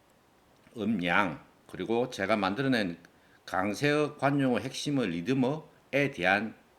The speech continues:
어, 개념, 그런 걸 다 설명을 다 했습니다. 요 길이가, 동영상 길이가 한 이십 분 되죠. 이십 분 되는데,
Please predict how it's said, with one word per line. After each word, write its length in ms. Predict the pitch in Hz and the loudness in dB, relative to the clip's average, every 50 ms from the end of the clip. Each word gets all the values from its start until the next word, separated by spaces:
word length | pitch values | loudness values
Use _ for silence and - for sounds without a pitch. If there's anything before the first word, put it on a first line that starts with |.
| _ _ _ _ _ _ _ _ - | _ _ _ _ _ _ _ _ -14
어, 340 | - 85 85 85 82 82 82 78 | -12 -10 -8 -6 -6 -6 -8 -8
개념, 480 | - - - 82 87 104 127 127 101 - - - - _ _ - - - - _ | -10 -8 -4 -2 2 4 4 4 2 0 -6 -16 -20 _ _ -20 -20 -20 -20 _
그런 240 | - 135 139 143 139 | -4 -2 0 2 0
걸 120 | 131 117 | 0 -2
다 300 | - - - 71 95 117 | -4 -8 -6 -2 -2 -2
설명을 420 | - - 160 170 175 180 156 117 | 0 -2 -2 -2 -2 0 -2 -2
다 80 | 87 85 | -2 -2
했습니다. 420 | 85 87 87 - - 82 82 80 85 | -2 -4 -6 -8 -8 -8 -6 -4 -2
요 280 | 107 117 120 123 117 - | -2 -2 -2 -2 -6 -10
길이가, 800 | - - 202 196 180 - 90 87 87 92 90 82 73 71 71 - - - - - - _ _ _ | -10 -6 -4 -2 -2 0 2 2 2 2 0 -2 -4 -6 -10 -14 -20 -20 -20 -20 -20 _ _ _
동영상 360 | - 92 107 131 139 147 147 | -6 -4 -2 -2 -2 -4 -4
길이가 280 | - 185 175 165 127 110 | -4 -4 -2 -2 -4 -4
한 220 | - 110 95 90 | -6 -6 -4 -4
이십 440 | 87 87 87 - 143 143 - - _ | -4 -4 -6 -8 -10 -12 -18 -16 _
분 200 | 165 156 156 135 | -6 -4 -4 -2
되죠. 400 | 123 123 113 98 82 71 73 85 98 113 117 | -2 -2 -2 -2 -4 -4 -6 -6 -8 -10 -12
이십 240 | 82 82 - - - | -12 -12 -12 -10 -10
분 100 | 123 113 | -8 -6
되는데, 500 | 98 90 87 85 87 104 107 92 - | -6 -4 -6 -6 -6 -6 -6 -8 -8